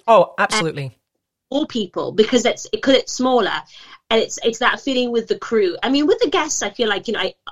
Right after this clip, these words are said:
Speaker 2: whether it's a big or a small ship, it's, you know, I get to know them anyway. But with the crew, especially, if it's a smaller ship, you know way more of the crew, don't you? There's more
Speaker 1: Yeah.
Speaker 2: of a, yeah.
Speaker 1: Yeah,
Speaker 2: You do.
Speaker 1: absolutely.
Speaker 2: Yeah.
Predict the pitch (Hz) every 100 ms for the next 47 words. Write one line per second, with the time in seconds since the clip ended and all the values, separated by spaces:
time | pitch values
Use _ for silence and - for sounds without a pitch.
0 | - 226 220 208 185 196 208 190 202 185
1 | 180 - - - - - - 196 160 160
2 | - - 196 208 - 190 185 202 190 -
3 | 160 - - - - - 233 294 294 -
4 | 294 269 254 240 - 175 170 196 196 190
5 | 262 269 220 - 202 - 190 208 208 226
6 | 233 220 226 220 _ _ _ _ 196 226
7 | 208 202 202 214 185 - - 160 202 196
8 | 160 160 175 202 185 185 185 165 170 165
9 | - _ _ _ _ _ - 262 269 -
10 | - 170 175 269 392 523 190 139 131 -
11 | _ 494 587 160